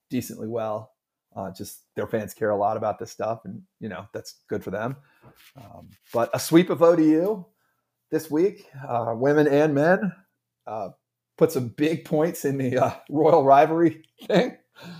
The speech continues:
right now. Uh, I, it seems likely that both teams, men's and women's, are gonna end up,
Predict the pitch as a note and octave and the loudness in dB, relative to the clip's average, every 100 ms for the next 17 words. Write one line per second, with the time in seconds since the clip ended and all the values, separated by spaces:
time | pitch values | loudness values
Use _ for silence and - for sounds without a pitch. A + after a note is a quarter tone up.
0 | D3+ E3 E3+ E3+ E3+ G3 F3+ - E3+ C3 | -8 -2 0 0 0 -2 -6 -12 -12 -10
1 | - A#2 G#2+ D#3 - G3 D3 D3 D3+ F#3 | -6 -4 -4 -2 2 4 4 4 4 6
2 | F3 D#3+ - D3+ C3+ - - C#3 C#3 C#3 | 6 6 4 4 2 2 -4 -4 -4 -6
3 | C3+ B2+ C3 B2 A#2+ B2 A2+ A#2+ A2+ A#2+ | -6 -2 -2 -2 -4 -6 -6 -4 -6 -4
4 | A#2 A#2+ | 0 0